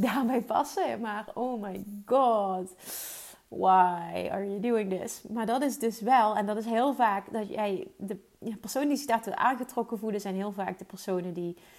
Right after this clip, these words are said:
nog onzeker zijn, zoekende zijn en echt denken: ja, dit is het resultaat wat ik wil, verder geen onderzoek doen, ik ga aan op het resultaat en hoppakee,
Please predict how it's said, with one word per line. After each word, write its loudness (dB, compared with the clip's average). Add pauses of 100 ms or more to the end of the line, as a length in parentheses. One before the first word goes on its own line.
(320)
nog -4
onzeker 2
zijn, 0
zoekende -2
zijn -2
en -10
echt -4
denken: -2
ja, 0
dit 2
is -4
het -16
resultaat 2
wat -2
ik -4
wil, -2
verder -2
geen -6
onderzoek -6
doen, -4
ik -8
ga -4
aan -2
op -8
het -16
resultaat -4
en -6
hoppakee, -6